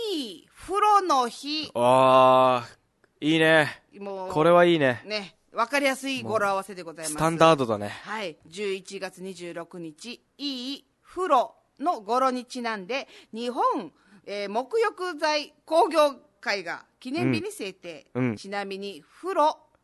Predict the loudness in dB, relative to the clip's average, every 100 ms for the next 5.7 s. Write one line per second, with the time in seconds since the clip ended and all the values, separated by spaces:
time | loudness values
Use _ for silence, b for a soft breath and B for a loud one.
0 | _ _ _ -8 -6 -8 -10 -12 -14 -12
1 | -8 -6 -4 -2 -2 _ B -20 B 0
2 | 0 2 2 0 -10 _ _ _ _ _
3 | _ _ _ _ _ _ _ _ _ -8
4 | -6 -6 -8 -12 -10 -4 -4 -2 -2 -2
5 | 2 2 2 _ -8 -2 -2